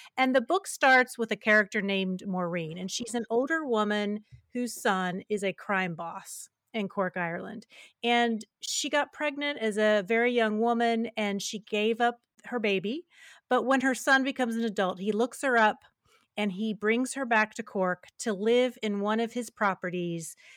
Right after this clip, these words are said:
that he sort of refurbished, but it used to be a brothel. So one night, an intruder comes in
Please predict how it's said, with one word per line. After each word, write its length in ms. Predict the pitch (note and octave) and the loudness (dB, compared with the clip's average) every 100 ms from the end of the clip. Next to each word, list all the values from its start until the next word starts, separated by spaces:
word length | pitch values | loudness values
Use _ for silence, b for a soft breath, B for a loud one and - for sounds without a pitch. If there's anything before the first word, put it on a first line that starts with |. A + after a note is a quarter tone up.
| b | b
that 100 | G#3 | -6
he 140 | E3+ A3 | -4 -4
sort 240 | D4 D4 | 0 0
of 100 | B3+ | 2
refurbished, 640 | A3+ A3 G3+ F#3+ F3+ D#3+ - | 2 2 4 4 2 -2 -4
but 120 | F#3+ | -4
it 80 | G3+ | -2
used 260 | G#3 F#3+ | -4 -4
to 60 | G#3 | -4
be 160 | F#3+ F3+ | -2 -2
a 40 | |
brothel. 540 | E3+ E3+ D#3+ - - - _ _ b b b - | -2 -4 -6 -12 -14 -16 _ _ b b b -4
So 280 | - A#3+ | 4 4
one 300 | A#3+ A#3 D#4+ | 4 2 2
night, 220 | F4 D#4+ C4+ | 4 6 4
an 180 | A#3 | 4
intruder 420 | A#3 G#3+ C#4+ D4+ C#4 | 2 2 0 -2 0
comes 360 | C#4+ B3+ G#3+ | 0 0 2
in 480 | A3+ G#3+ G#3 G3 | 2 4 2 -2